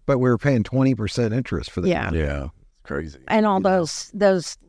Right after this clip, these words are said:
Speaker 2: lawsuit things too.
Speaker 1: But we got to
Speaker 3: Yeah.
Speaker 1: keep the ownership. What lawsuit things?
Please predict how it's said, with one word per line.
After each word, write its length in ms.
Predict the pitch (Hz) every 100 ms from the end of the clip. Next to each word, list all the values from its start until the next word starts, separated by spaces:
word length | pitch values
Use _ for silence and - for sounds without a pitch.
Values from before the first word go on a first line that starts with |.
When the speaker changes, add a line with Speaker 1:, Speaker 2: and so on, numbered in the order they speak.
| -
Speaker 2:
lawsuit 680 | 190 170 160 - 170 156 -
things 500 | 156 143 131 - -
too. 240 | 160 127
Speaker 1:
But 100 | 135
we 100 | 123
got 160 | 120 127
to 80 | 135
Speaker 3:
Yeah. 60 | -
Speaker 1:
keep 260 | 156 -
the 200 | 151 135 117
ownership. 400 | 113 202 113 107
What 220 | 113 180
lawsuit 460 | 110 90 92 101 87
things? 440 | 98 - - -